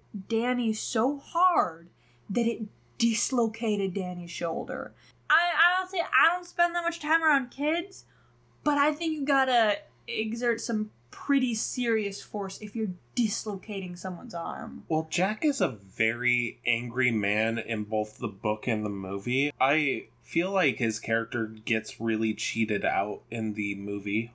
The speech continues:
Speaker 2: honestly.
Speaker 1: Yeah.
Speaker 2: Because in, again, I, I, I have to bring up the book because, like, Jack, his father was an alcoholic who
Speaker 1: Mm.
Speaker 2: abused him and his brother.
Speaker 1: Yeah.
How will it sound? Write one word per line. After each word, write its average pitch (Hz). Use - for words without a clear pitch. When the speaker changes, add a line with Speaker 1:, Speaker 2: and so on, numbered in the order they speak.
Speaker 2:
honestly. 123
Speaker 1:
Yeah. 196
Speaker 2:
Because 147
in, 160
again, 147
I, 101
I, 113
I -
have 143
to 98
bring 101
up 95
the 104
book -
because, 117
like, 120
Jack, 139
his 127
father 151
was 156
an 147
alcoholic 123
who 113
Speaker 1:
Mm. 107
Speaker 2:
abused 113
him 113
and 123
his 131
brother. 104
Speaker 1:
Yeah. 190